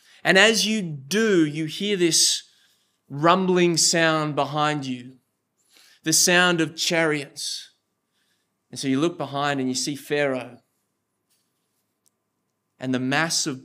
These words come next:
people among you. They just go into this frenzy,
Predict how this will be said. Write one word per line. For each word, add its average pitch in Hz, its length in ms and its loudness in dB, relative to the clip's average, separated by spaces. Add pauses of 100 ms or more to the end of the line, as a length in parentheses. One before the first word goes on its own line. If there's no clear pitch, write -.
(140)
people 175 520 -6
among 135 380 -2
you. 117 260 -6
They 127 140 -10
just 147 260 -8
go 135 180 -2
into 127 180 -8
this 110 140 -8
frenzy, 139 720 -8